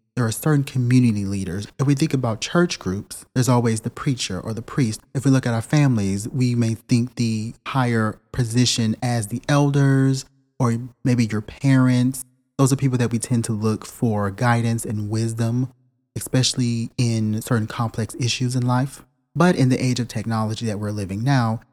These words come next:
I would even say that online communities are very beneficial as well. And within each online community, there's always some kind of influencer or somebody that everyone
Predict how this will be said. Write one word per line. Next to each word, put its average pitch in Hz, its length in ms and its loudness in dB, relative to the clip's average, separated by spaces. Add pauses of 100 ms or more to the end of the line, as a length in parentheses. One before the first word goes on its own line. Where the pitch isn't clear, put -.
(120)
I 139 120 4
would 175 180 0
even 156 300 0
say 127 240 0
that 113 240 -4
online 123 380 2
communities 104 880 0 (200)
are 110 120 -4
very 101 180 -2
beneficial 95 640 -6
as 90 160 -8
well. 107 340 -6 (220)
And 139 80 6
within 180 360 4
each 151 240 0
online 120 300 2
community, 117 600 -2 (240)
there's 127 180 0
always 143 440 0
some 135 380 0
kind 127 260 -2
of 110 240 -4
influencer 143 960 2
or 110 120 -6
somebody 127 480 2
that 110 160 -2
everyone 113 500 -2